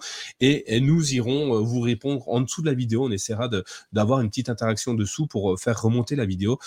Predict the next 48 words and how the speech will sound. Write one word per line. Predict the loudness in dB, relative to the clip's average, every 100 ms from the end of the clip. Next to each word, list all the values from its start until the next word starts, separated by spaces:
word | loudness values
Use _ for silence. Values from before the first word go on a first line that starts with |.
| -18 -12
euh, | -4 -2
sur, | 0 2 2 4
euh, | 0 0 2 8
sur | 8 8
les | -2
différents, | -2 -4 -2 0 2 2 0 -2
euh, |
bah, | -4 -6
dans | -6
les, | -10 -14 -20
dans |
les | -20
sondages, | -16 -14 -12 -6 -4 -4
dans | -10
partout, | -14 -16 -14 -10
sur | -8 -8 -6
YouTube, | -6 -4 -4
ça | -4
serait | -4
super | -4 -2 -2 0
sympa. | -4 -4 -8 -10 -16 -12 -12 0
Voilà, | 8 8
je | 8
crois | 6
qu'on | 6
a | 4
fait | 6 2
le |
tour. | 6 8 8 6 -6 -4 4
Euh, | 4
Thierry, | 8 8 8 8
Sylvain, | 4 4 6 6 6
on | 4
se | 4
retrouve | 2 2 2
de | 2
toute | 0
façon | 0 0 0
pour | 0 -2
un | -2
prochain | -2 -2 0
épisode | -2 -2 -2
du | -2
C | -4 -4
K | -2
B | -2
Show | 0 0
dans | 4 6 6